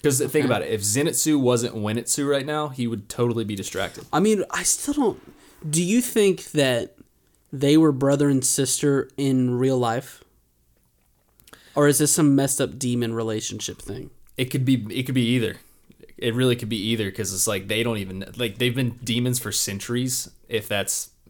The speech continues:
Speaker 1: yeah,
Speaker 2: Mm-hmm.
Speaker 1: I think they said centuries. Then they, how would they know? Like, a lot of them don't even remember their past life.
Speaker 2: That's true. I just, that dynamic's kind of interesting, interesting, and I like, I didn't like that you called them milkers. I thought that was pretty gross.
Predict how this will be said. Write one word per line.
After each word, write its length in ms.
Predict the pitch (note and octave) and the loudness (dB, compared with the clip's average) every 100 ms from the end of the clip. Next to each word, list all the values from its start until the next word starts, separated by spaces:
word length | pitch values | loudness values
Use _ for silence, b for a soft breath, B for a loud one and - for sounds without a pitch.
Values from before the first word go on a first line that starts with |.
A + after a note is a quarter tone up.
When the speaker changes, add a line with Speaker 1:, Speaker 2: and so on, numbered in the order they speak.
| b b - | b b -2
Speaker 1:
yeah, 200 | A#2+ G2+ | 0 0
Speaker 2:
Mm-hmm. 140 | C3 | 0
Speaker 1:
I 20 | A#2 | -2
think 180 | D#3+ | -4
they 100 | E3 | -4
said 200 | - - - | -8 -8 -10
centuries. 340 | G2 G#2 G#2 B B B - | -10 -10 -12 B B B -6
Then 140 | A2+ | -2
they, 180 | A#2+ - | -2 -4
how 220 | G2 A#2 | -4 -2
would 160 | A2 F#2+ | 0 -2
they 120 | G2+ | -4
know? 340 | F#2 F#2+ F2+ - - | -4 -6 -6 -10 -8
Like, 220 | A2 A2 | -6 -4
a 40 | |
lot 180 | A2 A#2+ | 0 0
of 60 | A#2 | -2
them 80 | G#2+ | -2
don't 180 | G#2 | -4
even 180 | G2+ F#2 | -4 -6
remember 340 | F#2+ F2+ F#2+ F2 | -8 -8 -6 -6
their 120 | F2 | -8
past 340 | - F#2+ - | -6 -6 -6
life. 80 | - | -2
Speaker 2:
That's 220 | B2+ B2 | 0 0
true. 420 | - C#3 C3 A2+ - _ B B B B B | -2 0 0 -2 -10 _ B B B B B
I 140 | D3 D#3+ | 0 2
just, 380 | E3+ D#3+ - - - - - _ _ - - | 4 2 0 -4 -14 -18 -20 _ _ -12 0
that 160 | D3 D3 | 0 2
dynamic's 580 | D3+ C#3+ C#3 D#3 D#3 | 4 4 4 2 2
kind 160 | - E3 | 0 2
of 80 | D#3+ | 4
interesting, 580 | E3 E3 D#3+ F3 E3 - _ | 2 0 -2 0 0 -2 _
interesting, 640 | D3 D3+ D#3+ - F3 F3 | -2 0 -2 2 2 2
and 100 | C3 C3 | 0 0
I 60 | |
like, 320 | C3 C3+ C#3 - - - - | 2 0 -2 -6 -18 -20 -4
I 80 | C#3 | 0
didn't 140 | C#3 | 2
like 160 | C3+ C3 | 0 -2
that 160 | C3 | -6
you 60 | - | -4
called 200 | C#3+ C3 | -2 -2
them 140 | A#2 | 0
milkers. 340 | B2 B2+ A#2 A2+ | -2 -2 -2 -4
I 60 | |
thought 180 | A#2 B2 | -4 -2
that 120 | C3 | 0
was 120 | B2 - | -2 -4
pretty 180 | A2+ | -8
gross. 380 | A2 A#2 A2 - | -4 -2 -2 -8